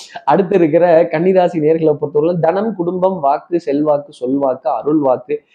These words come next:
என்னென்ன வாக்கு இருக்கோ எல்லாமே இன்னைக்கு ஜாஸ்தி இருக்கும். வாக்கு வன்மை அப்படிங்கிறது ஜாஸ்தி. உங்க வார்த்தைக்கு மதிப்பு, மரியாதை, பேச்சுக்கு கௌரவம் அப்படிங்கிறதெல்லாம் இருக்கும்.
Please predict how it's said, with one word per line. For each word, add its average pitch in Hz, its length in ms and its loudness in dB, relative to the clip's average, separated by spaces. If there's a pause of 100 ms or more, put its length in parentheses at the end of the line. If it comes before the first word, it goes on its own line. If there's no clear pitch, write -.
(140)
என்னென்ன 190 400 2
வாக்கு 170 400 2
இருக்கோ 170 280 2
எல்லாமே 147 360 0
இன்னைக்கு 151 340 -2
ஜாஸ்தி 131 280 -2
இருக்கும். 151 280 -2
வாக்கு 170 380 0
வன்மை 160 360 0
அப்படிங்கிறது 143 360 -2
ஜாஸ்தி. 123 160 -4
உங்க 151 220 0
வார்த்தைக்கு 156 540 -2
மதிப்பு, 143 420 -2
மரியாதை, 143 440 -2
பேச்சுக்கு 160 540 -6
கௌரவம் 139 480 -2
அப்படிங்கிறதெல்லாம் 127 560 -8
இருக்கும். - 220 -14